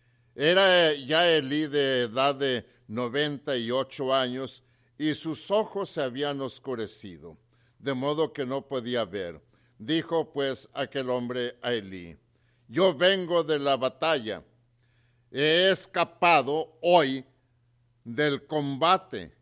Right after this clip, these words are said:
Y Elí, Elí dijo, "¿Qué ha acontecido, hijo mío?" Y el mensajero respondió diciendo,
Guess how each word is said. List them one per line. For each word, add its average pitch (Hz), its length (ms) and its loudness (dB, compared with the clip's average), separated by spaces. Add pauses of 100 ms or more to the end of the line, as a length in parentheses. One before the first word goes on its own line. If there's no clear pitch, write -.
Y 127 140 -6
Elí, 123 400 -6
Elí 123 340 -6
dijo, 107 460 -10 (360)
"¿Qué 156 220 -8
ha 143 140 0
acontecido, 110 1120 -10 (240)
hijo 123 300 -8
mío?" 123 440 -10 (540)
Y 120 80 -4
el 120 100 -2
mensajero 117 640 -6
respondió 110 540 -8
diciendo, 95 640 -12